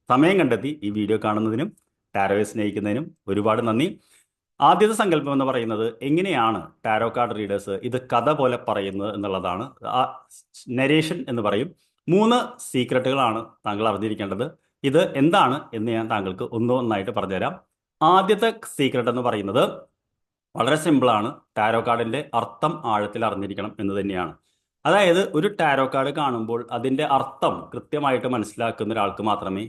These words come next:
ഇത് കഥ പോലെ പറയാൻ പറ്റുള്ളൂ. ഉദാഹരണത്തിന് ഇത് Ace of Wands എന്ന് പറയുന്ന ഒരു കാർഡാണ്. നിങ്ങൾക്ക് ഈ കാർഡ് കാണുമ്പോൾ എന്താണ്, ഒരു വായുവിൽ നിന്നും വരുന്ന ഒരു കൈ, അതിലൊരു വടിയുടെ ചിത്രം കാണാം.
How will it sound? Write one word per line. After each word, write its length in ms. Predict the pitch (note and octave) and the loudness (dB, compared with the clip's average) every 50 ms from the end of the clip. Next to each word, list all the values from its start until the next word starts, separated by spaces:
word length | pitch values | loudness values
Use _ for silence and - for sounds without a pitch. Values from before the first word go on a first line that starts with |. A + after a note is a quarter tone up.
| A#2 A#2 A2+ | -10 -10 -8
ഇത് 80 | A#2+ B2+ - | -8 -4 -2
കഥ 160 | A#2+ A2+ A2+ D3 D3 | 0 0 2 2 2
പോലെ 180 | C3+ A#2 A#2 A2 G2 | 2 0 0 0 -2
പറയാൻ 240 | A2+ G2+ F#2+ F2+ F2+ | -2 -2 -2 -2 -4
പറ്റുള്ളൂ. 240 | F#2 - - F2+ E2 - _ - C#3 | -8 -10 -12 -14 -16 -14 _ -6 0
ഉദാഹരണത്തിന് 520 | D#3 E3 D#3 D#3+ E3 E3 E3 E3 E3+ F3+ F#3 F#3 - | 0 2 2 2 2 0 0 -2 -2 -4 -4 -6 -6
ഇത് 100 | C3+ C3+ D3+ D#3 D3+ - C3 | -2 -2 -2 -2 -2 -4 -4
Ace 200 | C3 C3+ C3 - D#3 | -4 -4 -2 -2 -2
of 60 | D3+ C3+ B2+ A2+ | -2 -2 -2 -4
Wands 220 | G2+ G2+ F#2+ - | -4 -4 -6 -8
എന്ന് 120 | - B2 A2 | -8 -6 -4
പറയുന്ന 220 | G2+ F2+ F#2+ G#2+ A#2+ | -4 -4 -4 -4 -6
ഒരു 60 | D#3 D#3 | -4 -2
കാർഡാണ്. 360 | E3 D3 A#2 F#2+ F#2+ F2+ E2 F2 - _ _ _ _ _ _ _ _ - | 0 0 0 0 -2 -4 -6 -8 -14 _ _ _ _ _ _ _ _ 0
നിങ്ങൾക്ക് 260 | D#3+ E3 E3 E3+ F3+ | 2 2 4 2 2
ഈ 20 | E3+ F3 | 2 4
കാർഡ് 260 | D#3+ D3+ C#3 C#3 D3 D3 D3 - C#3 | 4 4 4 4 2 -2 -2 -2 0
കാണുമ്പോൾ 360 | B2+ A#2+ A#2 A2+ A2+ A#2 A#2+ A#2+ - A2+ | 0 2 2 0 -2 -2 -4 -4 -6 -4
എന്താണ്, 260 | A2 A#2 A#2 A2 G#2+ G#2 - - G#2+ A2 F#2+ F2+ G2 G#2 - - - - D3 | -2 -2 -2 -2 -2 -6 -8 -12 -14 -16 -16 -16 -18 -18 -20 -12 -4 -2 2
ഒരു 100 | D#3 F3+ F3+ E3+ B2 A#2+ A#2+ | 2 2 2 0 0 0 4
വായുവിൽ 340 | B2 B2+ B2+ C3+ C#3+ C#3 C#3 | 4 4 4 4 2 0 0
നിന്നും 180 | C#3+ C#3+ C#3+ C#3 B2+ | -2 -2 -2 -2 -4
വരുന്ന 220 | G#2 G#2 G2+ A2 C#3+ - _ - | -4 -4 -6 -6 -8 -8 _ -8
ഒരു 120 | C3 C#3+ C#3 - - | -6 -6 -6 -4 -4
കൈ, 120 | A2 F#2+ G2+ A#2+ D#3+ - - C3+ | -2 -2 -2 -6 -6 -6 -4 -2
അതിലൊരു 320 | C#3 D#3 D#3+ F3+ E3+ F3+ E3+ - A2+ A2 | 0 0 0 0 -2 -2 -4 -4 0 2
വടിയുടെ 380 | A#2+ A#2 A2+ B2+ B2 B2 C3+ B2+ | 2 2 2 2 0 0 -2 -4
ചിത്രം 240 | B2 - G#2 G2+ F#2+ F2+ | -6 -8 -8 -8 -6 -6
കാണാം. 200 | F2+ F#2+ A#2+ | -4 -4 -6